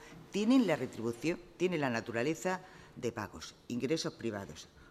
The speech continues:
consecuencia de una relación jurídica privada entre la empresa que gestiona el servicio y el particular que lo consume,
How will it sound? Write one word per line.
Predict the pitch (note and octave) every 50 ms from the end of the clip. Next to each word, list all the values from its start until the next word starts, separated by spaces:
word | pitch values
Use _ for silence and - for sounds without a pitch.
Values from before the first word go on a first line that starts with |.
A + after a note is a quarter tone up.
| - -
consecuencia | - D3+ C#3+ - E3+ D#3 - G#3 A#3 A3+ - - A#3
de | F#3+ F3
una | E3+ - B2+
relación | - C3+ B2 A2+ - C3+ B2 A#2
jurídica | - - C3+ C#3 D#3+ F3 F#3 D#3 C#3+ B2+
privada | G#2 G#2+ A#2 A#2 C#3+ E3 E3+ E3+
entre | D3 C3 C#3 A#2+
la | A2+
empresa | A2 A2+ - - F3 F#3 - E3+ -
que | A#2 A2
gestiona | - A#2 - - E3+ E3+ D#3
el | B2+
servicio | - B2 G#2 A2 C#3+ D#3 - F#3 F#3 F#3+ D#3+
y | C3
el | A2+ G2
particular | - G2 F#2 - F#2+ F2+ E2+ G#2 A#2+ B2+ -
que | - A2
lo | F#2+
consume, | - F2 F2+ - - C2+ A#1+ A#1